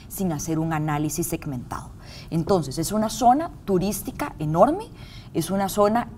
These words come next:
que tiene una cantidad, son como ochenta diferentes tipos de hospedaje, ciento cincuenta tipos diferentes de actividades, y se, y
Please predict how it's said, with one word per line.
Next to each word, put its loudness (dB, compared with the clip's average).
que -6
tiene 0
una 0
cantidad, 4
son -2
como 0
ochenta 0
diferentes -4
tipos -4
de 0
hospedaje, 2
ciento -4
cincuenta -2
tipos -2
diferentes -2
de 0
actividades, -2
y 4
se, 2
y 0